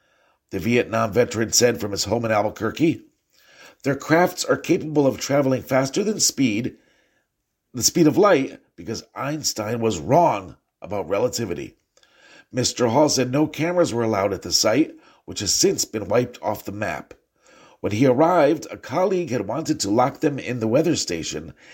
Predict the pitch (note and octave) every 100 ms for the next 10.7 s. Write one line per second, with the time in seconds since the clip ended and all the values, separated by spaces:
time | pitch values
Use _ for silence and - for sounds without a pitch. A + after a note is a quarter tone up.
0 | - - B2 D#3 C3+ B2 C3+ C3 C3 G#2
1 | G#2 A#2 B2+ A#2+ A2 G#2+ G#2+ D#3+ D#3 A2+
2 | A#2 - _ _ _ - - A#2+ C3 -
3 | E2 F2 G2+ F#2+ F2 D#2+ G#2+ D3+ G#2 F#2
4 | D#2 B1 - _ _ _ _ _ _ _
5 | - A#2 A2 A#2 B2+ D#3 G#2 - - C#3
6 | A#2 E2 D2 - _ _ _ _ - A3
7 | F#3+ D3 C#3 D#3 - _ - F2+ - D3+
8 | E3 G3+ D3+ D#2+ - _ _ _ _ _
9 | - A#2+ A#2 G#2 - G#3+ C4+ C3 A#2 B2
10 | C#3 F#3 F#3+ - F#2+ D2